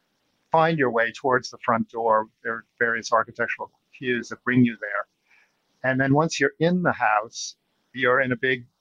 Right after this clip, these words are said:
round stair hall or rotunda, which goes up three floors.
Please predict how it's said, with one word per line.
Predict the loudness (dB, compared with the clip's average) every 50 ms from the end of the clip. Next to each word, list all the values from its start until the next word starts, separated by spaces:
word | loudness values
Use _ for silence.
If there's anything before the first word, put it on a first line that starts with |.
| _ _ _ _ _ _
round | -2 0 0 2 2 2 2 2 2 2 0 -2 -4 _ _ _ _
stair | -16 -14 -6 -2 0 2 4 4 2 0
hall | -2 -6 -12 -10 -8 -8 -8 -8 -10 -12
or | -14 -14 -14 -14
rotunda, | -16 -16 -10 -4 -2 -2 -2 -2 -4 -6 -6 -6 -6 -4
which | -4 -4 -4 -2
goes | -4 -4 -4 -2 -2
up | -2 -4 _ -6 -8
three | -6 -6 -6
floors. | -8 -12 -12 -8 -6 -4 -4 -4 -6 -8 -12